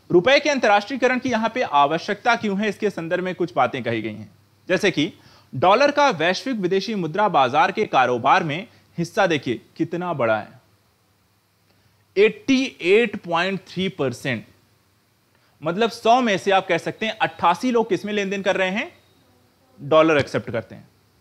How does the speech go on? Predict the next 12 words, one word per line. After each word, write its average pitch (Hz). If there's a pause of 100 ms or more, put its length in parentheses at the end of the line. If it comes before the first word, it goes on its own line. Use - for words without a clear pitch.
(320)
और 175
जितनी 214 (100)
सर्वमान्य 180
अगर 233
कोई 233
मुद्रा 196
है 233
तो 240
आ-, 170
क्या 226
करोगे 160
आप, 110